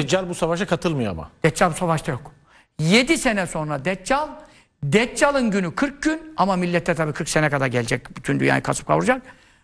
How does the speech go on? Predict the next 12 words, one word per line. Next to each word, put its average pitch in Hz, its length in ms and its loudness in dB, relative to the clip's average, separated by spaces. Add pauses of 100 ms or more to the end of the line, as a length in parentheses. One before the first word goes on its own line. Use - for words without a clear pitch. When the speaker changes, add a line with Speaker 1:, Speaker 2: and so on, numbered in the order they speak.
(220)
Speaker 2:
Gün 190 200 2
de 175 120 4
biraz 160 220 2
uzuyor 151 320 2
falan, 156 260 -4
bir 139 60 -6
değişik 143 300 -2
şeyler 147 260 2
var. 196 240 0 (920)
Deccal'ın 185 1080 2 (200)
çı-, 180 480 0
çıkışında 175 1200 0